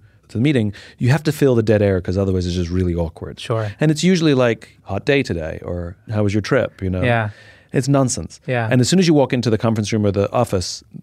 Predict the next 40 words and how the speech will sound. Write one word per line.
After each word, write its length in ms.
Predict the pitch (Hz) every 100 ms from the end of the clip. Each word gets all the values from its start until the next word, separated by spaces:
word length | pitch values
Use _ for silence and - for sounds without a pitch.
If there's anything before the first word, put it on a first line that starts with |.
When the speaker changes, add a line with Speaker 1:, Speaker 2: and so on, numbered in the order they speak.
| _ _ _
Speaker 1:
the 100 | 117
conversation 680 | 107 110 107 104 98 95 90
stops 360 | - 127 107 117
immediately. 520 | 117 90 - 76 - -
Speaker 2:
Mm-hmm. 220 | 123 139 165
Speaker 1:
So 100 | 147
that's 140 | 160
what 60 | 156
happened 240 | 151 143
to 60 | 131
me. 100 | 113
I 60 |
had 120 | 98 110
a 40 |
meeting 400 | 107 110 104 101
at 80 | 104
the 80 | -
Pentagon, 560 | 143 139 - - 95 - _ - - _
and 140 | - 101
this 80 | 90
big 180 | 117 107
general 280 | 101 95
comes 240 | 101 101 98
to 80 | 98
get 200 | 82 80
me, 240 | 90 104 - _ _ _ _
and 360 | - 98 95 95
we 100 | 104
go 300 | 101 98 101
down 240 | - 98 98
the 80 | 90
hall, 280 | 87 90
and 80 | 107
hallway 300 | 95 90 95
talk 240 | 95 90 87
ensues. 500 | 92 - 85 92 104 - - _
And 100 | 107 98
he 120 | 117
says, 380 | - 104 95 98
um, 380 | 95 92 95